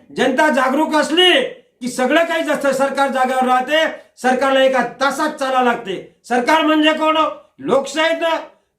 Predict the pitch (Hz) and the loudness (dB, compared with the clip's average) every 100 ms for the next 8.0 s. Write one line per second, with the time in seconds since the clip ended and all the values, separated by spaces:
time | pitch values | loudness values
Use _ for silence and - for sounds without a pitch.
0 | 120 113 262 320 330 330 330 285 294 330 | -14 -2 0 0 0 0 0 0 -2 0
1 | 311 311 311 320 311 277 302 330 269 294 | 2 2 2 2 2 0 0 0 0 0
2 | 311 330 349 349 294 - - _ _ _ | 0 0 0 0 -4 -6 -14 _ _ _
3 | _ _ _ 151 202 311 302 302 311 302 | _ _ _ -6 -2 0 2 2 2 2
4 | 302 240 247 311 302 302 302 302 330 311 | 2 0 0 0 2 4 4 2 0 -2
5 | - - - 185 285 320 330 302 302 302 | -6 -16 -6 0 2 4 4 4 4 2
6 | 302 294 269 320 302 311 294 277 302 302 | 0 0 0 0 2 2 2 0 0 0
7 | 294 311 277 277 311 285 269 247 233 - | 0 0 0 0 0 0 -2 -2 -6 -8